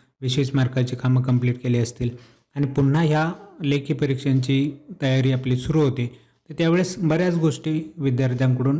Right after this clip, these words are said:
विसरल्या जातात. मग ह्या गोष्टी विसरल्या जाऊ नयेत म्हणून परीक्षेतल्या आदल्या दिवशी असा व्हिडिओ आपण अपलोड करत होतो, परंतु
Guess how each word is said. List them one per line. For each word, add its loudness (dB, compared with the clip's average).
विसरल्या 2
जातात. -4
मग -4
ह्या 4
गोष्टी 0
विसरल्या 0
जाऊ 2
नयेत 2
म्हणून 0
परीक्षेतल्या 0
आदल्या 0
दिवशी 0
असा 0
व्हिडिओ 2
आपण -2
अपलोड 0
करत 0
होतो, -2
परंतु 2